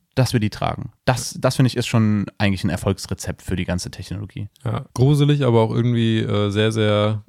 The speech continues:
Speaker 2: interessanter Fortschritt. Weißt du, du klingst so, so euphorisch heute irgendwie. Hast du die Energie, ma-, magst du heute mal das Outro machen?
Speaker 1: Okay, ich bin bereit. Ich bin dafür geboren, Freunde. Haltet euch fest. Ja, auf jeden Fall an der Stelle, ne? Max, danke für die tolle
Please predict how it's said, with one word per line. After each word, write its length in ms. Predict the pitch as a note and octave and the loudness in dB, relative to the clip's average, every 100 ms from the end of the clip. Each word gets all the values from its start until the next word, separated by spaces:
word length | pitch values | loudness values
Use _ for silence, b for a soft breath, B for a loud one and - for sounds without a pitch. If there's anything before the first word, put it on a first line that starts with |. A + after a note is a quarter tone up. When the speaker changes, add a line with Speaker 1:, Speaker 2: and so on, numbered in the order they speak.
| - | -8
Speaker 2:
interessanter 500 | G#2 G#2 G#2+ A2 G#2 | -6 -6 -4 -2 0
Fortschritt. 540 | G#2+ G#2+ - G2+ F#2 F#2 _ _ _ _ _ _ - | 2 0 -2 -6 -6 -14 _ _ _ _ _ _ -4
Weißt 280 | A#2+ B2 | -2 0
du, 60 | C3+ | 0
du 100 | A#2+ | 0
klingst 320 | - D#3 - | 0 -2 0
so, 540 | C3+ A#2+ A2+ A2 A2+ C3 | 0 2 2 0 -2 -8
so 160 | B2 | -6
euphorisch 640 | A#2 G#2+ - C3+ B2+ G#2+ G#2+ | -2 -2 0 2 2 0 -4
heute 240 | G2+ G2 | -6 -6
irgendwie. 420 | G#2+ G#2 G2+ G#2 A2 | -8 -6 -6 -6 -4
Hast 200 | C3 - | -4 -2
du 80 | F3 | -4
die 140 | C#3+ | -2
Energie, 560 | C3+ B2+ A2 B2 B2+ - _ | -2 -2 -2 -6 -6 -10 _
ma-, 140 | B2+ - | -6 0
magst 320 | B2+ C#3+ - | 2 0 0
du 140 | D#3 A#3+ | -2 0
heute 240 | A#3 F3+ | -2 0
mal 100 | D3 | 0
das 220 | A#2 - | 0 -2
Outro 320 | G#2+ D3 - | -4 -4 -4
machen? 340 | C3 D3 E3+ D#3+ _ | -4 -4 -8 -14 _
Speaker 1:
Okay, 320 | - - E2 - | -10 -6 -6 -6
ich 220 | - - | -10 -4
bin 240 | F2+ D#2+ | -4 -2
bereit. 680 | F#2 E2+ D#2+ F#2 F#2+ D#2+ - | 0 0 -2 0 0 0 -6
Ich 140 | - | -6
bin 160 | - G#2+ | -2 -2
dafür 400 | G#2 - - G#2 | -2 -6 -4 -4
geboren, 500 | G2 F2+ A#2+ B2 G2+ | -2 2 2 2 -2
Freunde. 460 | - F#2+ E2 D#2+ - _ | -2 -2 -2 -4 -10 _
Haltet 260 | C3+ D3+ C3+ | 2 4 4
euch 140 | - | 2
fest. 420 | A2 - - - _ _ _ - | 0 0 -8 -16 _ _ _ -2
Ja, 60 | D#3 | 0
auf 20 | |
jeden 100 | F#3+ | 2
Fall 80 | F3 | 0
an 40 | |
der 140 | B2 D3+ | 0 -2
Stelle, 320 | D3 D#3 F3+ | 0 0 0
ne? 220 | A#2+ F3+ - | 0 0 2
Max, 340 | D3 - - | 0 0 -4
danke 400 | - A#2+ C#3 D3+ - | 2 2 2 -2 -2
für 180 | - A2+ | 0 2
die 100 | G#2 | 2
tolle 500 | G2+ F#2+ F2+ F#2 | 0 0 0 -4